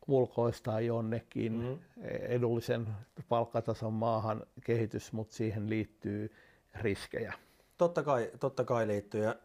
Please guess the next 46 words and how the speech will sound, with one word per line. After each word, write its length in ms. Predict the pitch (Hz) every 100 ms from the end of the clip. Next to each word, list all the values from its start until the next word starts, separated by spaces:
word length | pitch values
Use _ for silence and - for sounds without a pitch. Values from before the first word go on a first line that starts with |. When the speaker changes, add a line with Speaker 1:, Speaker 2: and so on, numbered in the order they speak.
| -
Speaker 2:
<clears throat> 180 | 143 117
tavallaan 320 | 123 120 113
meillä 160 | 120 117
on 80 | 117
tänään 260 | 135 123
se 80 | 117
balanssi 500 | 120 131 110 101 95
just, 160 | 87 101
että 120 | 90
meillä 200 | 98 95
on 100 | 98
sekä 300 | 104 101 101
että. 420 | 107 107 _ - - _
Speaker 1:
Joo. 220 | 117 101 101 -
Speaker 2:
Et 120 | 92
niin 180 | 92 95
kun, 240 | 98 98 - _ - - _ _ _ _ _ _
vaikka 340 | 117 120 120 117
koko 320 | 135 131 131
meidän 200 | 117 113
ulkoistustiimi 760 | 123 117 110 - 104 117 104 107
katoisi, 380 | 117 117 101 -
se 100 | -
olisi 280 | 127 123 117
katastrofi, 760 | 104 95 95 - 98 - 120 117 -
Speaker 1:
Hmm. 240 | 123 120 117
Speaker 2:
mut 220 | 113 113
se 140 | 117
ei 60 | 110
olisi 180 | 117 131
niin 160 | 127
katastrofi 640 | 113 101 104 - 101 - 101
kuin 160 | 104
mitä 180 | 101 98
se 80 | 107
olisi 240 | 101 101
ollut 220 | 104 98 -
kolme 300 | 107 95 87
vuotta, 260 | 90 -
neljä 240 | 92 92 82
vuotta 280 | 82 -
sitten. 220 | - 87 127
Speaker 1:
Joo. 180 | 92
Speaker 2:
Et 160 | 98 -
niin 140 | 92
kun, 180 | 92 98